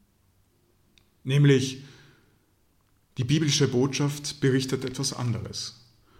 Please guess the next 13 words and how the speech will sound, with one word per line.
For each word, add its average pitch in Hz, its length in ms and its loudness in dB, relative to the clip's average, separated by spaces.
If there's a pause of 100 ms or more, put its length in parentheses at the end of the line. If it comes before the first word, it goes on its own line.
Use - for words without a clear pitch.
(640)
Und 101 160 -8
hören 127 280 2
wir 135 100 6
den 101 180 0
Predigttext, 139 1080 -4
der 107 260 -4
heute 135 580 -2
in 120 160 -2
Jesaja 113 720 -2 (140)
steht, - 540 -4
im 120 180 -2
neunundzwanzigsten 110 920 -4
Kapitel. - 440 -8